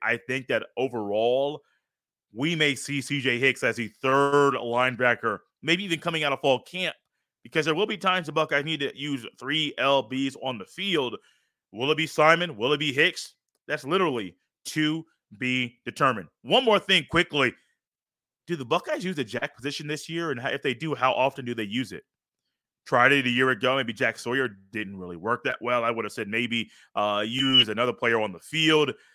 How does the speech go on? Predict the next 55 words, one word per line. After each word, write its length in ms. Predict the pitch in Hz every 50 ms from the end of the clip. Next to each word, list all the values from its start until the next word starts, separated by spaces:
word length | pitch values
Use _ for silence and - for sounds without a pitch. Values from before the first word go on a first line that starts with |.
| _ _
Um, 440 | 110 101 101 104 101 95 95 92 -
I, 240 | - 120 147 151 127 95 -
I, 220 | - 139 143 110 - - -
I 120 | 143 175
have 100 | 170 139
been 100 | 139 147
on 80 | 139 131
the 80 | 117 110
record. 380 | 135 151 147 - 127 101 87 104
You 80 | 131
don't 300 | 123 151 160 165 170 135
wanna 200 | 135 143 139 120
have 220 | 135 151 147 131 113
a 40 |
D 340 | 98 98 143 165 170 156 - 143
N 180 | 147 143 135
linebacker, 680 | 127 131 139 143 139 123 123 123 127 - 131 127 117 - - _ _ _ _ _ -
um, 720 | 113 113 113 113 113 113 110 110 110 107 101 95 92 90 - _ - -
a, 180 | 139 156 147 165 - - 143 143
a 100 | 147 143
guy 160 | 160 160 165
who 140 | 160 160 147
is 100 | 117 123
more 180 | 143 160 160
of 100 | 147 120
a 60 | 127 101 104
D 320 | 107 143 156 160 117 120 139
N 100 | 143 131
than 220 | 127 120 117 113
linebacker 540 | 120 131 143 143 127 117 131 127 123 - 117
being 140 | 113 127 123
your 120 | 113 107
jack 220 | - 120 113 - _
position. 440 | 95 143 165 156 - 156 143 131 - _ _ _ _ _ _ _ _ _ _ _ _ _ _ _ _
Versatility 880 | 110 127 135 113 - - 160 165 160 147 147 143 147 143 131 - -
and 320 | - 117 117 113 110 107 101
being 180 | 101 123 120
able 180 | 120 117 107 110
to 60 | 101 101
move 420 | 120 156 151 143 143 139 135 110
and 100 | 107 98
swiftness, 360 | - - 139 - 123 - - _ _ _ -
swiftness 420 | - - 170 170 233 - 151 -
on 120 | 147 127 117
the 80 | 104
field 300 | - - 147 147 139 127
and 80 | 123 123
being 160 | 135 135 131
able 180 | 131 117 123 117
to 60 | 110
move 200 | 127 143 139 131
in 80 | 127
open 220 | 120 113 - 113 -
space 400 | - - 156 147 151 143 - 117
and 100 | 110